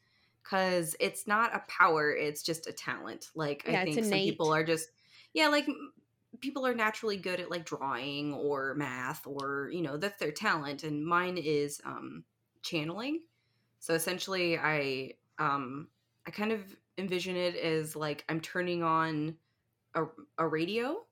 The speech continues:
Speaker 1: like, I'm turning
Speaker 2: Mm-hmm.
Speaker 1: on the radio and it's scanning, and then I get, like, messages. And, like, sometimes,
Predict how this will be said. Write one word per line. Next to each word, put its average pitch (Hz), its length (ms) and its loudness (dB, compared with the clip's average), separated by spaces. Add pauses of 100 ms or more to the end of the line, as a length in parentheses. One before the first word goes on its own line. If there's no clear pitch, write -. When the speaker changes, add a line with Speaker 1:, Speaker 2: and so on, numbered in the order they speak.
(120)
Speaker 1:
like, 151 200 -2
I'm 147 400 -2
turning 165 320 -2
Speaker 2:
Mm-hmm. 165 100 4
Speaker 1:
on 175 120 4
the 175 80 0
radio 208 640 -2 (440)
and 175 180 2
it's 160 260 2
scanning, 196 800 0
and 156 220 0
then 147 160 -2
I 143 120 -2
get, 151 280 -2
like, 127 380 -2
messages. 131 640 -6
And, 135 160 -6
like, 113 180 -8
sometimes, 185 840 -2